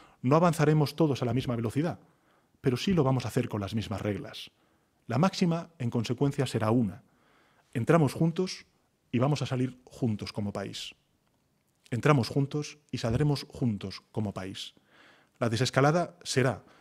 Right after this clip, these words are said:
tiene que serlo necesariamente, en equipo. Lo haremos a distintas velocidades, en función de la epidemia en cada lugar, de forma simétrica, sí, pero coordinada, en equipo. Mediremos cada paso en cada lugar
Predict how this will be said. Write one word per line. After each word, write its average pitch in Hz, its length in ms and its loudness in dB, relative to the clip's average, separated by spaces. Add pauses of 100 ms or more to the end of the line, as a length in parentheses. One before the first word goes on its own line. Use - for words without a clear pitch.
(180)
tiene 175 260 2
que 117 100 -8
serlo 113 300 0
necesariamente, 131 960 -2
en 117 140 -2
equipo. - 440 -4 (640)
Lo 113 80 2
haremos 190 440 4 (100)
a 131 60 0
distintas 160 380 2
velocidades, 139 600 2
en 123 100 -2
función 165 520 2
de 127 120 -6
la 127 80 -2
epidemia 165 420 2
en 123 80 0
cada 139 220 2
lugar, 117 380 -2 (320)
de 113 120 -4
forma 196 280 4
simétrica, 143 680 0
sí, - 360 0 (340)
pero 107 220 -4
coordinada, 101 560 -4 (440)
en 107 140 -4
equipo. - 400 -6 (800)
Mediremos 151 480 2
cada 120 240 -2
paso 160 480 -2
en 104 120 -6
cada 139 220 4
lugar 120 380 0